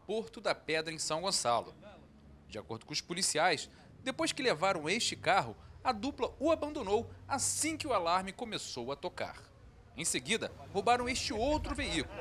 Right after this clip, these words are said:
identificado como Maicon dos Santos da Silva, de vinte e quatro anos, e um adolescente de apenas quinze anos, também estavam com um revólver calibre trinta e oito e seriam moradores do Complexo do Salgueiro.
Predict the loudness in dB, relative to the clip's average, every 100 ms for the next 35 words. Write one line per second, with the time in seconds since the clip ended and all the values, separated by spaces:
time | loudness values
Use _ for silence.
0 | -10 -12 -12 -12 -8 -6 -4 -4 -2 -2
1 | -2 -6 -6 0 0 0 -4 -8 -4 -2
2 | -2 -6 -6 0 0 0 -2 -2 -2 -4
3 | -6 -6 -4 -2 2 0 0 -2 -2 -4
4 | -12 -18 -18 -6 -2 0 0 0 0 -2
5 | -2 -2 -2 0 -2 -2 -4 -6 -6 -6
6 | -6 -6 -10 -12 -16 -16 -12 -8 -8 -8
7 | -6 2 2 0 -6 -8 -6 -6 -2 -2
8 | -2 -4 -6 -6 -6 -8 -10 -8 -4 0
9 | 2 2 0 -8 -14 -18 -14 -10 -8 -8
10 | -10 -8 -4 -2 -2 -4 -6 -6 -10 -12
11 | -16 -6 0 0 0 -10 -6 -6 -6 -8